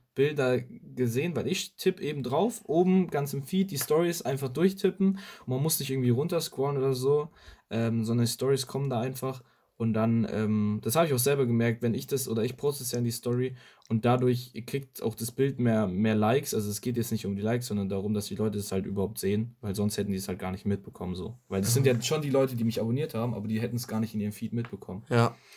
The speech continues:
Speaker 1: In den Stories kriegst du's schneller zu sehen, so. Ja. Ja, ja. Ja, ja, ja, ja, ja.
Speaker 2: Ja, bei mir ist es so, dass, äh, in meinem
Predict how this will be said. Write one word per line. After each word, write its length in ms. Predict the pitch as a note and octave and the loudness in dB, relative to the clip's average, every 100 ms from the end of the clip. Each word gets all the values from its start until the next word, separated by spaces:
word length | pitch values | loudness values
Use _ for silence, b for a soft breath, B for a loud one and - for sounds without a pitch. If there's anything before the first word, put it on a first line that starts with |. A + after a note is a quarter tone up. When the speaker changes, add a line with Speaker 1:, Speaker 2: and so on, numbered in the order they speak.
| B | B
Speaker 1:
In 60 | - | -6
den 60 | F#2+ | -4
Stories 540 | - A#2+ B2 B2+ - _ | 0 2 2 0 -6 _
kriegst 300 | - B2+ A#2+ | -12 -10 -8
du's 260 | A2 - - | -8 -10 -14
schneller 560 | - A#2 G#2+ G2 G2 B2 _ | -10 -4 -2 -2 -4 -10 _
zu 160 | - - | -16 -6
sehen, 240 | G2+ G2 | -4 -4
so. 120 | - - b b b b _ - | -8 -18 b b b b _ -12
Ja. 160 | - - _ _ _ _ _ _ _ _ _ _ _ _ _ _ _ _ _ _ _ _ _ | -12 -14 _ _ _ _ _ _ _ _ _ _ _ _ _ _ _ _ _ _ _ _ _
Ja, 160 | G2 B2+ | -2 0
ja. 220 | A2 F2 b b b b b _ _ _ _ _ _ _ _ | 0 -4 b b b b b _ _ _ _ _ _ _ _
Ja, 180 | G2 G2 | -4 -2
ja, 140 | D3 C#3+ | -2 -2
ja, 120 | G#2 | -2
ja, 220 | F#2+ F#2+ | -2 -2
ja. 240 | F2 G2+ - | -6 -8 -8
Speaker 2:
Ja, 300 | A2+ A2+ A2 A2 | -4 2 2 4
bei 140 | A2+ | 4
mir 180 | A2+ B2 | 4 4
ist 160 | C3 - | 2 -2
es 140 | - | -2
so, 100 | C3 | 2
dass, 360 | B2 A#2 - - | 4 4 2 -2
äh, 520 | A#2 A2 G#2+ A2 E2+ | 0 2 2 2 0
in 160 | G#2+ | 0
meinem 380 | G#2+ G#2 G#2+ G#2+ | 0 2 0 -2